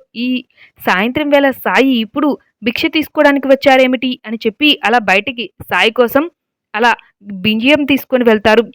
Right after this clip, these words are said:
ఇంతలో సాయి, "చూడు, ఈరోజు నేను సుధా చేతుల మీదుగా భిక్ష తీసుకోవాలనుకుంటున్నాను" అనగా వెంటనే వాసుదేవ్, "సాయి, సుధా ఎలా ఇవ్వగలుగుతుంది? ఆమె పరిస్థితి ఇప్పుడు బాగోలేదు, మంచం మీద ఉంది కదా"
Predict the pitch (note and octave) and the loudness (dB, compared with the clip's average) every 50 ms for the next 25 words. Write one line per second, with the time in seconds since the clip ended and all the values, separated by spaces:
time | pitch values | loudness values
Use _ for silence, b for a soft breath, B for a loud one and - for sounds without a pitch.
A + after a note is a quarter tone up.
0 | _ _ _ A3 A3 G#3+ A3+ A3 G#3+ G3+ F#3+ - G3+ G3+ A#3+ B3 B3 - - A3+ | _ _ _ -10 -6 -2 0 0 0 0 0 0 2 2 2 2 0 -2 -4 -2
1 | G#3+ G#3+ A#3+ C4 - - A3+ G#3 G3 F#3+ G3 A3 A3 C#4+ C#4 D4+ E4 B B B | 0 0 0 0 0 0 2 2 4 4 4 4 4 4 2 2 2 B B B
2 | B - A#3+ A#3+ A#3+ G#3+ - A3 G#3 B3 C4+ - C#4+ C4 A#3+ C4+ C4 B3 A#3+ A#3 | B -4 -2 0 0 0 0 0 2 2 2 2 0 0 0 0 -2 -2 -2 0
3 | A#3+ A#3 A#3 A#3 A#3 - _ - F#3+ F3+ F3 G3+ G#3+ - - C#4+ C#4+ C#4 B3+ - | 0 2 2 0 -2 -4 _ -18 -14 -6 -2 -2 -2 -2 -2 -4 -2 -2 -2 -4
4 | - - A#3 A3+ A3 A3 A3 G#3+ G#3+ - A3 G3+ G#3+ G3 G#3+ G#3 G#3+ G#3+ - - | -4 -2 0 2 2 2 2 0 -2 -6 -8 -8 -6 -6 -4 -4 -4 -4 -6 -6
5 | F#3+ F#3 F#3 A#3 A#3 A3 G3 G3 G#3+ B3 E4 D#4+ C#4 D4 C#4+ b b b b b | -8 -6 -4 -4 -4 -2 -2 -2 -2 -2 0 0 0 0 -2 b b b b b
6 | b b _ _ _ _ G3 G3 G3 G#3+ A3+ C#4+ B3+ C#4 C4 - - G#3+ F#3 G3 | b b _ _ _ _ -2 0 0 0 0 0 0 0 0 0 -2 -2 0 2
7 | B3 F4 G4 - - C4+ A3+ D4 E4+ D4+ A#3 G3 G3 B3+ D4+ D#4+ D4+ E4 D#4+ E4+ | 2 2 0 0 0 0 2 2 2 2 2 2 2 2 2 2 0 -2 0 0
8 | E4 D#4+ D4+ - D#4 D4+ D4 D4+ C#4+ C4 - _ G3+ A3 A#3 A#3+ A3+ A3+ A3 C#4 | 0 -2 -2 -4 -2 0 0 0 0 -2 -4 _ -2 -2 0 0 0 2 0 0
9 | C4+ - C#4 D#4 D4 B3+ C4 A3 G3 F#3 G3+ A3+ C#4+ C#4+ C#4 B3 A#3 A3 G3+ G3 | 0 -2 -4 -6 -4 -4 -2 0 2 2 2 4 4 4 4 2 0 -2 -4 -6
10 | - - C#4+ C#4+ D4 D4 D4 C#4 C#4 C#4 C4 C4 B3+ | -6 -4 -2 0 0 0 0 0 0 2 2 2 0